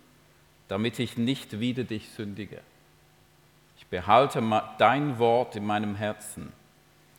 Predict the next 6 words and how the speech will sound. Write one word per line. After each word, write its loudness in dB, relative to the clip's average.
damit -4
ich -8
nicht -2
wider -4
dich -12
sündige. -8